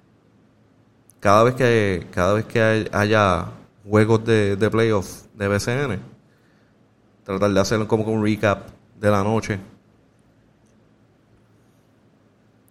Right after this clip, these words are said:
Y, eh, meterle más al podcast. Eh, por el momento está medio apagadito. Y se están, como dice, están se están preparando para postemporada.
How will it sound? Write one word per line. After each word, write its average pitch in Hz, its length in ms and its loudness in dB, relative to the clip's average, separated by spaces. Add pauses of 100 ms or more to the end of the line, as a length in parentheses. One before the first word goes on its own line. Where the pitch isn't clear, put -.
(220)
Y, 127 280 -4 (140)
eh, 98 420 2
meterle 87 320 0
más 98 120 0
al 95 120 -2
podcast. - 580 -6 (280)
Eh, 104 360 2
por 98 100 2
el 95 60 -2
momento 123 380 -4
está 113 180 -4
medio 110 200 0
apagadito. 110 580 -2 (1500)
Y 104 120 -12
se 98 120 -6
están, 92 200 -6
como 98 180 -4
dice, 101 180 -4
están 101 580 -6 (1160)
se 98 100 -18
están 98 220 -4
preparando 110 540 0
para 101 420 -2
postemporada. 95 1160 -4